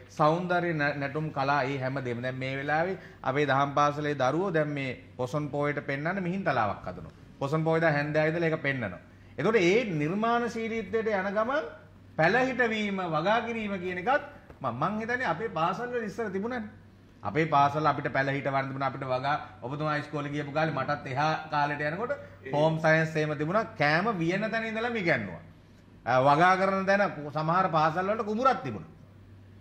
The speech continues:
සමහර පාසල් වල කුඹුරක් තිබුණා. මම හිතනවා ඔබ වහන්සේලා දැන් මට වඩා මම පැවිදි ගමෙන් වැඩිමල් වුණාට උන්වහන්සේලා මට වඩා වයසෙන් වැඩි. මේ මං හිතන්නේ සියලු දෙනාම මට වයසෙන් වැඩි ඇති.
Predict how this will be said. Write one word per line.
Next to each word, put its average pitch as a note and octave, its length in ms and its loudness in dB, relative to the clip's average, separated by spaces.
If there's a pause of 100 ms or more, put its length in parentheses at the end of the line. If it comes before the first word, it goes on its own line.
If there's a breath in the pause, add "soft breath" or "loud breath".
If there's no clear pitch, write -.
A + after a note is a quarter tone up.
සමහර E3 340 2
පාසල් D#3+ 300 4
වල A3+ 120 -4
කුඹුරක් A3 300 2
තිබුණා. D#3+ 220 0
මම D#3+ 60 2
හිතනවා E3+ 180 0
ඔබ D#3+ 80 0
වහන්සේලා D#3+ 400 0
දැන් C3 120 -4
මට B2 160 -2
වඩා D3 280 4 (300)
මම C3 180 2
පැවිදි C3+ 340 0
ගමෙන් D#3+ 300 2
වැඩිමල් D#3 340 2
වුණාට G3 260 0
උන්වහන්සේලා F#3 500 0
මට F3 120 2
වඩා G3 240 4
වයසෙන් G#3 380 4
වැඩි. G2+ 200 -2 (480)
මේ D3 180 -2
මං C#3+ 160 -2
හිතන්නේ C#3+ 200 -4
සියලු E3+ 240 0
දෙනාම G#3 260 4
මට G3 160 4
වයසෙන් F#3+ 340 4
වැඩි G3+ 220 2
ඇති. D3 180 -2